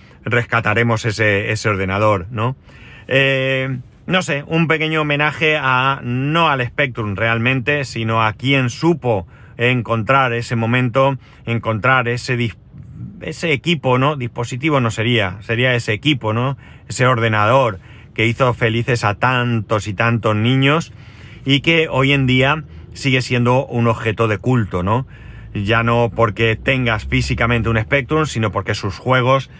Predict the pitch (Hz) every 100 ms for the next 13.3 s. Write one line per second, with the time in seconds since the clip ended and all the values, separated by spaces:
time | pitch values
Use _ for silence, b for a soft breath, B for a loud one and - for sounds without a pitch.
0 | B - - 127 120 123 120 110 113 113
1 | 110 113 120 110 104 98 92 90 82 -
2 | 104 101 95 90 95 123 110 104 98 101
3 | 113 85 90 - 107 127 B B B B
4 | B - 95 98 104 107 104 107 117 120
5 | 110 110 110 107 113 123 110 104 113 107
6 | 127 139 156 156 113 107 139 143 120 110
7 | 120 110 107 120 113 120 123 120 101 113
8 | - 110 - 110 110 107 117 117 127 135
9 | 147 185 - 147 139 135 120 120 139 135
10 | 101 B B B B B - - - -
11 | - 117 131 123 117 101 117 123 117 104
12 | 110 107 101 95 95 98 92 95 87 90
13 | 87 85